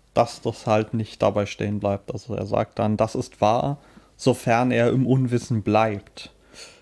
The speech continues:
Aber man wird hier in ein überformtes Wissen kommen. Auch soll dieses Unwissen nicht aus Unwissen hervorgehen, sondern man soll aus Wissen in Unwissen kommen.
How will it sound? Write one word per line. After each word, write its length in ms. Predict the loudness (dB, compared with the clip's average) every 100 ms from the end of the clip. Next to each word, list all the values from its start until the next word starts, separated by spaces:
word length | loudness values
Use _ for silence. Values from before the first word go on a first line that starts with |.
| _
Aber 260 | 0 0 0
man 400 | 0 0 0 0
wird 260 | 0 0 -2
hier 560 | -2 2 2 2 -2 -4 -2
in 120 | 0
ein 180 | 0 0
überformtes 880 | 0 -4 -2 0 0 0 -4 -4
Wissen 340 | -4 -4 -4 -6
kommen. 460 | -4 -4 -2 -6 -10 _ _ _ _ _ _ 0
Auch 160 | 0
soll 260 | 2 2 2
dieses 280 | 0 -6 -2
Unwissen 580 | 2 4 2 0 2 2
nicht 280 | 2 0 -2
aus 160 | 0
Unwissen 480 | 0 0 0 -2 -2
hervorgehen, 680 | -2 2 4 4 0 -8 -6
sondern 400 | -2 0 0 0
man 180 | 0 2
soll 180 | 2 2
aus 240 | -2 -2
Wissen 300 | 0 0 2
in 140 | 2 4
Unwissen 580 | 4 4 2 2 0
kommen. 380 | 2 0 2 -2